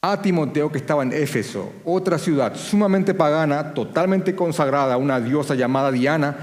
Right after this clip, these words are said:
y odiaban tremendamente al cristianismo.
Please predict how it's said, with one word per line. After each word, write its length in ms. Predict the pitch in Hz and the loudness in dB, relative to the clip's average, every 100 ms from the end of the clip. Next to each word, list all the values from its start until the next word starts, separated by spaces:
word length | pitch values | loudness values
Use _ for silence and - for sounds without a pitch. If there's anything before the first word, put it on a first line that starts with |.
| - - _ | -14 -20 _
y 240 | 165 175 165 | -2 -2 0
odiaban 880 | 180 156 139 165 196 196 165 123 113 | 0 2 0 2 4 4 2 0 -2
tremendamente 1120 | 135 135 135 131 120 120 104 110 95 - - _ _ - | 0 0 0 2 2 0 0 -2 -4 -10 -20 _ _ -6
al 120 | 123 | -4
cristianismo. 680 | 131 123 120 113 110 95 | -2 -2 -2 -2 -2 -4